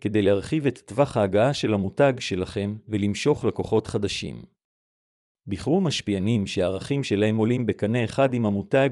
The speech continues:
ועוסקים בשיתופי פעולה אותנטיים המעדדים את קהל היעד שלכם. משפיענים יכולים ליצור תוכן מרתק,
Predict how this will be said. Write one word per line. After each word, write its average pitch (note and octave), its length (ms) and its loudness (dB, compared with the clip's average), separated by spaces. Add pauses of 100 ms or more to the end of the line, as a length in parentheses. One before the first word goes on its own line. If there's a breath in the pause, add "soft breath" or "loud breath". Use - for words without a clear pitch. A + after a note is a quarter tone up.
ועוסקים G#2+ 540 0
בשיתופי G#2+ 560 -2
פעולה G#2 400 2
אותנטיים A#2+ 560 -2
המעדדים G2+ 600 0
את - 120 -6
קהל A#2 260 2
היעד G#2+ 360 2
שלכם. F2 460 -6 (1160)
משפיענים A2+ 640 0
יכולים A2+ 440 0
ליצור A#2 360 2
תוכן C3+ 360 2
מרתק, G2 680 -2